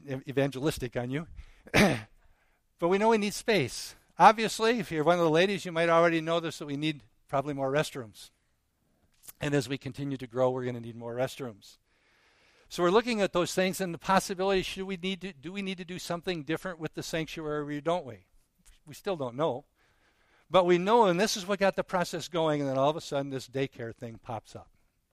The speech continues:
And as we've been praying about it, and talking about it, and getting more involvement from community people, it's something that's really starting to, to stir in our hearts,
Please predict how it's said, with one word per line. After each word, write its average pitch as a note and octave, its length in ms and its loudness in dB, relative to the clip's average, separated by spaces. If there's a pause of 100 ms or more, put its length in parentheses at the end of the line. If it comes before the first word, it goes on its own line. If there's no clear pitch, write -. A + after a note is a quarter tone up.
(1800)
And C3+ 580 0
as C3+ 160 -2
we've D3 140 -2
been C#3 140 -4
praying E3+ 280 2
about D3+ 280 8
it, - 200 -4 (1500)
and G#2+ 100 -20
talking D3+ 360 2
about C3 280 4
it, E3 180 -6 (840)
and A#2+ 140 -16
getting C#3 180 -4
more C#3 160 -4
involvement C#3 460 -2
from A#2+ 300 -14 (240)
community C#3 400 -6
people, C3+ 440 -10 (580)
it's A#2+ 140 -12
something D3 320 -4
that's B2+ 180 -6
really D3 220 -4
starting C#3 380 -2
to, G#2+ 160 -14 (240)
to - 80 -20
stir D3 320 -4
in B2+ 60 -4
our A2+ 100 -8
hearts, A2+ 640 -8